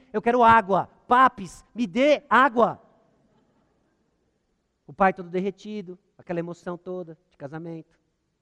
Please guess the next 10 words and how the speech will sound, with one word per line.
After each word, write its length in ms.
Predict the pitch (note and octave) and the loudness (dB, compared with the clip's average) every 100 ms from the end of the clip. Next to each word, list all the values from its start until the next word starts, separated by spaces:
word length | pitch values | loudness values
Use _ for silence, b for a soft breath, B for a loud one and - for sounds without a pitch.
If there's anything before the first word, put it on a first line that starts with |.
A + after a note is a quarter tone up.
| _ _ | _ _
Sendo 180 | - F3 | -18 -18
sensível 520 | G3 F3+ - D3+ C#3 | -16 -20 -18 -20 -20
aqui, 260 | _ C3+ _ _ _ _ _ _ _ _ | _ -20 _ _ _ _ _ _ _ _
pessoal 240 | B2+ C#3 | -20 -20
entre 160 | C3+ B2+ | -18 -18
nós. 240 | C3 C3+ _ _ _ _ _ _ _ _ _ _ _ _ _ _ _ | -20 -20 _ _ _ _ _ _ _ _ _ _ _ _ _ _ _
E 40 | C4+ | -12
ele, 80 | C#4 | -12
"Tá 120 | B3 | -6
bom." 360 | A#3 D4 D#4+ | -6 -6 -10